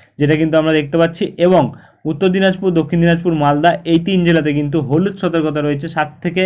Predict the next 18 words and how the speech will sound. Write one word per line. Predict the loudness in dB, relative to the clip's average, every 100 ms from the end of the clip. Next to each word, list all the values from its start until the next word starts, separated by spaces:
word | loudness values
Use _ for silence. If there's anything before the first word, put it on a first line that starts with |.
| -2
এগারো | -2 0 -2
সেন্টিমিটার | -2 -2 -4 -2 -2
বৃষ্টি | -4 -6 -6
কিন্তু | -4 -4 -8 -8 _ _ -2
এই | 0
তিন | 2 0
জেলাতে | 2 2 0 0
হতে | -2 0 -2
পারে। | 0 0 0
এবং | -2 0 0 -2 -16 _ -6
এপাশে | 0 0 0
কিন্তু | -2 0 0 -2 -2
আমরা | -2 0
দেখতে | 0 0 2
পাচ্ছি | 0 0 -4 -2
এক | -4 -2
তারিখের | 0 0 0 0
দিকে | 2